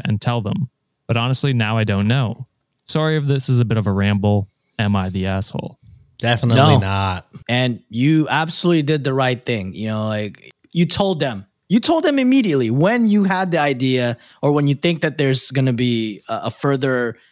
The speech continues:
Speaker 3: possible, like, sexual relationship with this person, you disclose the damn thing, which absolves you with everything, you know? And,
Speaker 1: Yeah.
Speaker 3: and this guy is ignorant as fuck for doing that or for saying something like that. And, you know, I, I think you're gonna come across someone that you'll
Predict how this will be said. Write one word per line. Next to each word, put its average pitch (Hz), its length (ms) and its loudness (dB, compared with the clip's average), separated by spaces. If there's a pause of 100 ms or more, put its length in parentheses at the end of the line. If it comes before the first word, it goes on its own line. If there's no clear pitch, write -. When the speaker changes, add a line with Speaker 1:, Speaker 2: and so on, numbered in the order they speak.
(180)
Speaker 3:
possible, 156 500 0
like, 120 180 -2
sexual 143 320 -2
relationship 131 640 0
with 139 100 -2
this 143 140 0
person, 151 440 -2 (360)
you 135 160 0
disclose 139 720 0
the 123 100 -2
damn 117 360 0
thing, 101 320 -6 (320)
which 160 440 0 (400)
absolves 156 500 0
you 147 120 0
with 123 240 -4
everything, 98 500 -8
you 107 100 -4
know? 127 220 0
And, 127 380 -2
Speaker 1:
Yeah. - 160 6
Speaker 3:
and - 240 -6
this 175 160 -2
guy 170 180 2
is 143 220 -2 (100)
ignorant 135 420 0
as 117 140 -6
fuck 120 260 -6
for 107 100 -8
doing 107 300 -6
that 107 240 -6 (160)
or 127 80 -6
for 127 140 -4
saying 131 340 -2
something 110 380 -6
like 107 220 -6
that. 107 280 -8 (360)
And, 143 320 -2
you 151 60 -2
know, 165 260 -2 (100)
I, 165 180 0
I 170 80 0
think 220 260 -2 (220)
you're 170 180 2
gonna 190 200 0
come 180 220 0
across 143 400 -2
someone 131 460 0
that 120 140 -2
you'll 127 240 -2